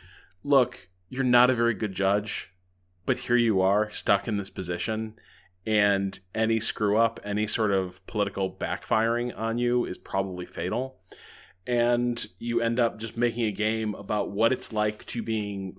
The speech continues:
to be one of the, you know, hundreds or thousands of, uh, you know, anonymous career bureaucrats who find themselves now tending the machinery of,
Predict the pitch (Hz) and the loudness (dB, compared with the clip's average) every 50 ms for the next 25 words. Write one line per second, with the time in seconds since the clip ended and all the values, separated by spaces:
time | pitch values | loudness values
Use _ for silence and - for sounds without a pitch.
0 | - 110 - - 131 117 104 110 107 107 104 92 87 92 98 101 101 - 85 98 | -12 -10 -8 -6 -6 -4 -2 0 0 0 0 -2 -2 -4 -2 -2 -4 -4 -4 -4
1 | 98 98 98 95 92 - - - - 98 95 95 92 95 92 82 - 98 95 92 | -4 -2 -2 -4 -6 -8 -12 -10 -8 -6 -4 -4 -4 -4 -6 -8 -8 -8 -6 -4
2 | 92 90 90 87 - - - 110 107 95 101 98 95 87 95 92 - - 98 92 | -4 -4 -4 -6 -6 -6 -4 -4 -2 0 0 -2 -2 -2 -6 -8 -6 -2 0 0
3 | 92 92 87 95 95 92 92 90 - - 92 95 92 92 92 90 87 - - - | 0 0 -2 -4 -4 -4 -6 -6 -8 -8 -6 -6 -4 -4 -6 -6 -8 -12 -18 -20
4 | - - - - - - - _ _ - 87 92 92 92 - 90 95 - _ _ | -20 -20 -20 -20 -20 -20 -20 _ _ -4 -2 0 0 0 0 -4 -8 -20 _ _
5 | _ _ _ _ - 117 117 104 90 82 85 85 - _ _ _ _ _ _ _ | _ _ _ _ -6 -4 -2 -2 -2 -4 -6 -8 -10 _ _ _ _ _ _ _
6 | _ _ _ - 131 123 120 117 113 113 117 120 117 113 113 - - - 123 117 | _ _ _ 0 2 2 4 4 4 4 4 4 2 0 -2 -4 -4 0 2 2
7 | 104 98 104 101 101 104 101 - - 104 95 92 92 92 - - - - 120 - | 2 2 2 2 0 0 0 -2 -2 -2 0 0 -2 -4 -6 -8 -8 -8 -10 -8
8 | - - 104 104 110 107 101 98 95 - - 107 98 95 95 92 98 95 95 95 | -6 -2 0 0 2 0 0 -2 -4 -4 -2 0 0 0 0 -2 -4 -4 -4 -6
9 | - - - 104 98 98 98 98 95 90 90 - - - 95 92 87 87 87 85 | -6 -8 -6 -4 -2 -2 0 0 0 -2 -2 -4 -4 -4 -4 -4 -4 -6 -6 -6
10 | 85 85 85 82 - - - 87 87 85 85 85 85 87 87 - - | -8 -8 -8 -10 -12 -10 -8 -8 -6 -6 -6 -6 -8 -10 -12 -14 -18